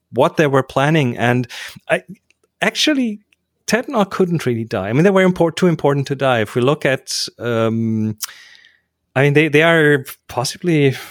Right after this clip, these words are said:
probably the biggest photochemical O E M, making chemistry for Agfa, for Kodak. Like, they, they make thirty percent of Kodak's chemistry. Um, for Ilford, they,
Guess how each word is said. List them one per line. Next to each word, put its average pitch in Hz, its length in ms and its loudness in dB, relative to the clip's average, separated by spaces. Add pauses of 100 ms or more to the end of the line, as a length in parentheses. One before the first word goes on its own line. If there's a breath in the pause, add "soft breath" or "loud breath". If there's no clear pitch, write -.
(160)
probably 147 460 2
the 135 100 2
biggest 131 440 -2
photochemical 139 880 0
O 120 220 4
E 110 220 0
M, 143 460 2
making 110 600 -2 (100)
chemistry 113 540 -2
for 101 580 0
Agfa, 123 480 0
for 98 140 -4
Kodak. 123 600 0
Like, 113 160 -4 (160 loud breath)
they, 123 180 2 (240 loud breath)
they 139 200 2
make 135 300 2
thirty 147 380 2
percent 131 440 -2
of - 140 -6
Kodak's 110 440 -2
chemistry. 110 880 -6
Um, 107 680 0 (500)
for - 180 -2
Ilford, 110 600 2
they, 113 340 2